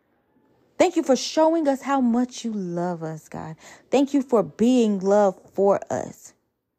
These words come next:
Thank you for just coming in and renewing our hearts, God. Transforming our situations. God, thank you for showing your mighty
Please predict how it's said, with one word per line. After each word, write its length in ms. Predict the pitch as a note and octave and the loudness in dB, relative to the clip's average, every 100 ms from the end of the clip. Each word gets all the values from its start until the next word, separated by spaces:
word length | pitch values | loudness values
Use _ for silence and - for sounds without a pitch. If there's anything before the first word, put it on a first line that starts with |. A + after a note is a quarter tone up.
| _ _ _ _ _ _ _ _ _ - _ - | _ _ _ _ _ _ _ _ _ -20 _ 0
Thank 240 | C4 C4 | 0 2
you 100 | C#4+ | 0
for 140 | C4 A#3 | 0 0
just 320 | A#3+ G#3 - _ _ - | 0 -2 -6 _ _ -12
coming 380 | - C4+ B3+ G#3+ | 0 4 4 2
in 240 | A#3 A#3 | 0 2
and 180 | A3 G#3 | 2 2
renewing 480 | A3 G#3 B3 C4 A3+ | 4 4 4 4 2
our 120 | G#3 | -2
hearts, 600 | - - - B3 G3+ - | -6 -12 -4 -2 -2 -8
God. 380 | - E3 D#3 D#3 _ _ _ _ _ _ _ _ - | -8 -8 -8 -14 _ _ _ _ _ _ _ _ -10
Transforming 1040 | - A#3+ G#3+ - _ - C#4 D4+ C4+ B3+ | -2 -2 -2 -10 _ 0 4 4 2 0
our 220 | - A#3+ A3+ | 0 -2 -2
situations. 1200 | - A#3+ - G3+ G#3 A3 G#3+ - B2+ - - - _ _ _ _ _ _ _ _ _ _ _ _ _ _ _ _ _ _ _ _ | -4 -4 -2 0 2 2 -2 -10 -12 -14 -20 -20 _ _ _ _ _ _ _ _ _ _ _ _ _ _ _ _ _ _ _ _
God, 260 | - A#3 G#3+ | -2 0 0
thank 240 | C4 C#4+ D4 | 0 2 0
you 80 | C#4+ | 0
for 220 | B3 G#3 | 0 0
showing 540 | - - C4+ C#4+ C4+ | -4 0 4 4 4
your 160 | A#3+ G#3 | 2 2
mighty 600 | G3+ G#3+ A#3+ A#3 B3+ | 2 0 0 0 -2